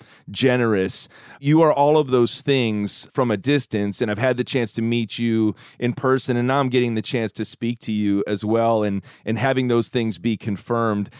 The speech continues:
I'm just curious, you wrote this book called Undistracted, and, uh, I wanna know that the book was written from the perspective of somebody who is prone to get distracted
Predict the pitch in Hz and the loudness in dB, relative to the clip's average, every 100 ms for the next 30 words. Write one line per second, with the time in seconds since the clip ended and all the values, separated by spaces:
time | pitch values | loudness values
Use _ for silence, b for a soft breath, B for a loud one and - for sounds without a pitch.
0 | B B B 147 196 208 - - - 165 | B B B -2 2 0 0 -4 2 4
1 | 156 117 107 - 131 139 143 175 - 165 | 4 4 2 0 2 4 6 4 4 0
2 | - 123 147 - 131 117 - 127 131 123 | 0 2 2 2 0 0 0 0 2 0
3 | - - 117 110 110 107 92 92 117 B | -2 -2 0 0 -2 -6 -6 -8 -16 B
4 | B B B _ 127 127 123 120 120 120 | B B B _ 0 2 4 2 2 4
5 | 117 113 110 - 131 135 160 190 208 180 | 4 4 2 0 -2 2 4 4 4 2
6 | 143 110 104 113 131 b b b b b | 2 4 4 4 0 b b b b b
7 | 110 123 135 135 127 120 156 160 156 120 | -2 2 2 2 -2 2 2 4 0 2
8 | 131 165 156 135 147 135 139 131 - 147 | 2 0 0 -2 0 0 0 -4 0 0
9 | - 123 127 - 147 139 139 135 113 135 | 2 2 2 2 0 2 2 2 2 4
10 | 147 143 143 143 139 - 151 160 160 151 | 6 6 4 0 0 -4 0 2 4 0
11 | - 139 117 156 113 135 - 127 107 98 | 0 0 4 2 2 -4 -2 -2 0 0
12 | 120 120 | 0 -2